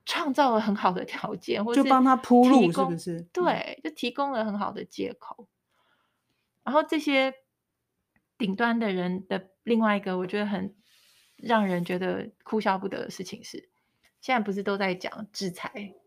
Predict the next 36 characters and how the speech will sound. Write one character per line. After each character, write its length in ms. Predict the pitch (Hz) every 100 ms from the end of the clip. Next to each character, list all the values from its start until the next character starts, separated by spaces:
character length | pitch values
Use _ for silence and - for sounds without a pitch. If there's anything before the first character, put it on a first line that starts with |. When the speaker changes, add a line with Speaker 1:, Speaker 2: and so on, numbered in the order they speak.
| -
Speaker 1:
普 140 | 190
丁， 260 | 175 170 208
Speaker 2:
嗯。 40 |
Speaker 1:
对 100 | 202
不 60 | -
对？ 200 | - - _ _ _ _ _ _ _ - - - _ _
制 180 | - 330
裁 200 | 214 214
这 140 | 220
件 180 | 233 220
事 200 | 208 220
情 240 | 214 196 180
呢， 120 | 180
刚 140 | -
刚 80 | 233
那 60 | 240
个 80 |
伦 160 | 196 180
敦 180 | 202 202
政 140 | 202
经 140 | 190 190
学， 160 | 180 196 185
学 200 | - 180
院 180 | 196 185
那 60 | 190
个 120 | -
教 240 | - -
授 360 | 214 - - 180 _ -
Mary 360 | 190 185 190 180
Calder， 340 | 180 180 -
他 180 | 175 185
有 100 | 180
讲 280 | - - 208
说， 400 | - 175 175 185 _ - - -
你 120 | 196 190
从 520 | - 208 202 208